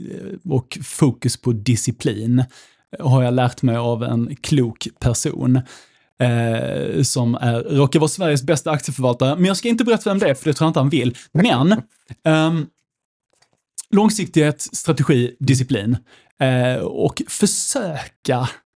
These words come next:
att ta kalkylerade risker. Och det betyder inte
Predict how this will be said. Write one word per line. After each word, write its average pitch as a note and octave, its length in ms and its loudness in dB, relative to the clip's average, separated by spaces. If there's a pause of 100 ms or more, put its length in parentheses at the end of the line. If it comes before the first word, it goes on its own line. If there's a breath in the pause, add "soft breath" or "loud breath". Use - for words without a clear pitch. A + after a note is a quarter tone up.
(260)
att D#3 200 -2
ta D3+ 120 0
kalkylerade B2 1120 0
risker. - 500 -4 (680 loud breath)
Och D3+ 60 2
det E3+ 80 6
betyder D3 360 0
inte E3+ 640 2